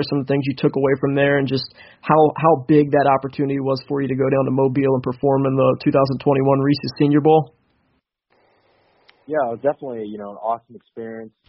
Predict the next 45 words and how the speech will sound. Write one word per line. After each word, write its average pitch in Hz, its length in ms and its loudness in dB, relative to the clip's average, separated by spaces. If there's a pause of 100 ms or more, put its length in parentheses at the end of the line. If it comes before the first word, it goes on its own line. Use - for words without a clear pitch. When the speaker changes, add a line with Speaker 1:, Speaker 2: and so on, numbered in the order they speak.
(160)
Speaker 2:
Uh, 98 180 -12
I - 20 -14
was 98 160 -16 (100)
super 117 240 -12
blessed 107 400 -10
and 104 180 -18
fortunate, 104 440 -12
you 95 80 -18
know, 95 160 -16
to - 160 -20
be 110 60 -8
able 101 100 -8
to 95 80 -14
get 98 100 -14
invited 101 480 -12
to 110 80 -12
that, 104 240 -8 (140)
to, 92 180 -12 (540)
uh, 90 40 -16
you 92 80 -12
know, 95 140 -12
compete 135 420 -6
for 123 140 -4
a 110 60 -6
whole 120 200 -4
week 117 300 -12
against 101 300 -20
the 101 80 -16
best 104 240 -12 (120)
other 104 140 -10
players 104 400 -10
in 98 80 -20
college 101 320 -10
football. 95 400 -12 (580)
Uh, 98 220 -10
you 104 80 -10
know, 113 100 -8
when 123 120 -6
I 131 60 -6
got 123 200 -8
down 127 240 -10
there, 135 320 -10 (480)
um, 98 540 -20
you 104 100 -20
know, 104 300 -16